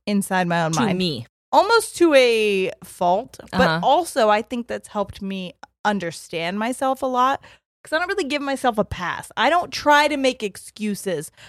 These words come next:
Speaker 1: for myself. So sometimes I'll say, "Yeah, I know I did this thing and I know I'm doing it because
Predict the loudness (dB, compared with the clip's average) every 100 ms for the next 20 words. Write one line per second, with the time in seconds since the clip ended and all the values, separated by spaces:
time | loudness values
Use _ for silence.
0 | -10 -2 0 0 -4 -2 -4 -4 -10 -20
1 | -6 0 2 2 0 2 2 2 0 4
2 | 2 2 -14 -20 _ -4 4 6 6 2
3 | 0 0 2 2 2 0 -2 -2 -6 -2
4 | -2 -2 -4 -2 0 2 4 4 2 2
5 | 0 0 -2 -4 -10 -6 -4 -2 -2 -4